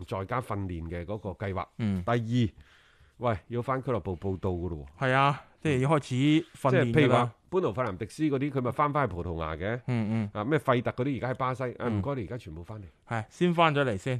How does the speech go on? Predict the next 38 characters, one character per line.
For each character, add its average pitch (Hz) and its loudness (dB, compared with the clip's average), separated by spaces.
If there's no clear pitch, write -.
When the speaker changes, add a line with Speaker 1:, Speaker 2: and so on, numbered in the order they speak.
Speaker 2:
嚇。 120 -8
Speaker 1:
啊。 104 0
Speaker 2:
咁 147 2
啊， 107 2
然 113 0
後 110 2
就 110 0
你， 123 -2
即 160 2
係 113 -4
私 185 -2
人 110 4
嘅 120 0
訓 127 2
練 120 0
又 117 2
好， 127 6
<laughs> - -4
單 160 4
獨 120 -2
嘅 131 -2
處 - -6
理 127 0
又 120 2
好， 117 0
都 165 2
先 170 2
返 160 2
到 131 2
嚟 101 0
咧， 139 4
即 143 2
係 131 -12
英 160 4
國 131 2
嘅 123 -4
境 107 -2
內。 104 0